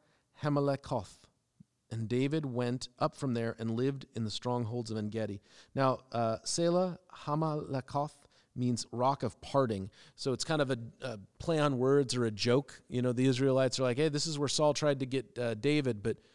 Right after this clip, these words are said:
you know, he was on one side looking and David was on the oth-, other side running." So it's a bit of a joke.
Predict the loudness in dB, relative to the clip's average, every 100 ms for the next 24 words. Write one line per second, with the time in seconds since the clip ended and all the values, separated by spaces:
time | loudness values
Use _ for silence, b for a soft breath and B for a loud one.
0 | b b -4 -4 -6 -10 _ _ _ -6
1 | 0 4 4 4 4 2 4 4 4 0
2 | 0 -2 0 2 2 0 0 2 2 2
3 | 0 -2 -2 0 0 0 -2 -2 -6 -8
4 | -4 -2 -2 -6 -4 -2 -2